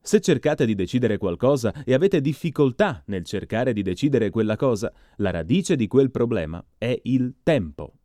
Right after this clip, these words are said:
Non si tratta nemmeno necessariamente di dati, è il tempo.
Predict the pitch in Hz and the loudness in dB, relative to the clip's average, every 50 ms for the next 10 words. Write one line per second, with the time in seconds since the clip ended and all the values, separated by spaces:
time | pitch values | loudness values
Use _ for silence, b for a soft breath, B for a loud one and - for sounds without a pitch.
0 | _ _ _ _ _ _ _ _ _ _ _ _ b b b b 151 165 180 - | _ _ _ _ _ _ _ _ _ _ _ _ b b b b 2 2 4 4
1 | 208 196 - 220 220 220 214 190 165 139 143 175 180 156 135 117 98 90 90 95 | 2 2 2 0 2 2 2 2 2 2 2 2 2 2 2 0 0 -2 -4 -4
2 | - 104 92 - 104 98 95 85 78 76 104 120 - 101 90 82 87 101 98 92 | -4 -4 -6 -4 -4 -4 -4 -4 -4 -4 -4 -2 -2 -2 -2 -2 -2 -2 -2 -2
3 | 90 87 - 110 180 180 - - - - - - - _ _ _ _ _ _ _ | -2 -4 -2 -2 -2 -2 -2 -6 -10 -12 -16 -16 -18 _ _ _ _ _ _ _
4 | _ _ _ _ - 180 208 214 196 - - 98 80 69 69 69 - - - - | _ _ _ _ 2 2 2 2 2 -2 -6 -8 -8 -8 -14 -16 -16 -16 -18 -18